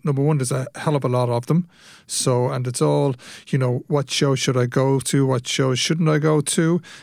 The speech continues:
But there's also, you know, do we blame the internet that we're living in a much more connected society? We live in a, uh, you know, a world of Skype, a world of rapnet,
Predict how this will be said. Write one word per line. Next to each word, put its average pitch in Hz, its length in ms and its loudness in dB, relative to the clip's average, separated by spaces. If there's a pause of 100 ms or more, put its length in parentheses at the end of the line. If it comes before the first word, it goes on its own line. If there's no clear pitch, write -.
But 156 140 0
there's 160 180 -2
also, 214 600 2
you 180 180 -2
know, 165 120 4
do 156 100 2
we 170 80 2
blame 160 260 2
the 151 120 2
internet 131 560 0
that 131 120 -2
we're 131 100 0
living 147 260 2
in 135 120 2
a 135 60 0
much 147 300 0
more 131 160 2
connected 123 500 -4
society? 120 500 -4
We 135 140 0
live 139 160 0
in 135 100 0
a, 131 220 2 (340)
uh, 131 540 -2
you 147 120 0
know, 135 120 2
a 131 40 0
world 139 380 0
of 120 60 -2
Skype, 135 560 0
a 143 80 2
world 135 380 0
of 123 140 -2
rapnet, 131 680 0